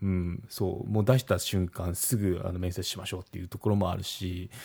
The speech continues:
まあ、その同じ職務経歴書、履歴書にもかかわらず、審査パスしないっていう時もありますからね。うん、不思議なもんだなっていう、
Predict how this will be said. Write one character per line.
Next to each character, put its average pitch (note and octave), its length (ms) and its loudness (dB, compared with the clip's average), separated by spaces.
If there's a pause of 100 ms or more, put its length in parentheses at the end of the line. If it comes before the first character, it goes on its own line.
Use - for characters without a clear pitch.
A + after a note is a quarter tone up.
(140)
ま C3+ 100 8
あ、 G#2+ 40 8
そ - 100 2
の F#2 320 4
同 A2 120 8
じ G#2 320 2 (540)
職 - 180 -6
務 F2 160 4
経 F2 180 2
歴 F2+ 160 -4
書、 G2 200 -6 (760)
履 G#2 100 4
歴 F2+ 160 2
書 - 200 -6 (480)
に B2 100 8
も F#2+ 100 6
か - 160 -8
か G2+ 120 2
わ F2+ 60 6
ら F2 140 2
ず、 E2+ 300 -6 (460)
審 - 220 2
査 E2+ 240 -4
パ A#2 140 4
ス - 100 -2
し - 160 -4
な F#2+ 80 6
い - 20 6
っ - 20 -4
て - 220 -8
い F2 100 -4
う - 160 -10
時 A2 180 0
も E2+ 260 -4
あ G2 80 0
り F#2 100 2
ま F2+ 120 -2
す - 80 -10
か - 120 -12
ら - 100 -12
ね。 - 280 -12
う G#2 40 -4
ん、 F#2 180 2
不 F2+ 40 0
思 F#2+ 280 -4
議 G2 60 2
な F#2 100 6
も F#2 140 4
ん F2 40 0
だ F2 100 -4
な F2 140 -6
っ F#2 40 -16
て - 160 -8
い - 20 -8
う、 - 60 -14